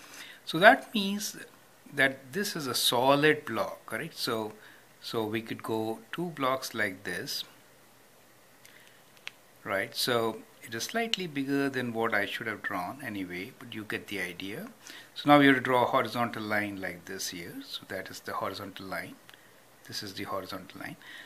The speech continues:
So you can see that this part is, is the top,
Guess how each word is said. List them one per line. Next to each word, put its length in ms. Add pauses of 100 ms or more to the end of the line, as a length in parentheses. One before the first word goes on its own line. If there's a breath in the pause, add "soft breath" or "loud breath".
(140 loud breath)
So 120
you 60
can 100
see 220
that 240
this 180
part 600
is, 340 (680 loud breath)
is 220
the 160
top, 440